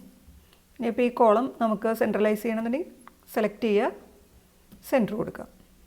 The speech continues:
അതുപോലെ ഇപ്പം ഞാൻ നെയിം കൊടുത്തു. ഇപ്പം ഞാനിതിൽ കൊടുത്തിരിക്കുന്ന സ്റ്റേറ്റ്മെൻറ്റിനകത്ത് പത്ത് കുട്ടികളുടെ മാർക്സ്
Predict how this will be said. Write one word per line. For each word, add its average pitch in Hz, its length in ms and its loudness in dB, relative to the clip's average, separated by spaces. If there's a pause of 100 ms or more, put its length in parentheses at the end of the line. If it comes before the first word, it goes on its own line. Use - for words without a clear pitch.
(1200)
അതുപോലെ 226 320 0
ഇപ്പം 226 180 -6
ഞാൻ 269 100 -2 (1500)
നെയിം 233 180 0 (100)
കൊടുത്തു. 185 300 0 (3500)
ഇപ്പം 247 200 0
ഞാനിതിൽ 247 360 2
കൊടുത്തിരിക്കുന്ന 233 540 2 (480)
സ്റ്റേറ്റ്മെൻറ്റിനകത്ത് 214 880 2 (440)
പത്ത് - 400 0 (120)
കുട്ടികളുടെ 190 520 4 (840)
മാർക്സ് 202 420 0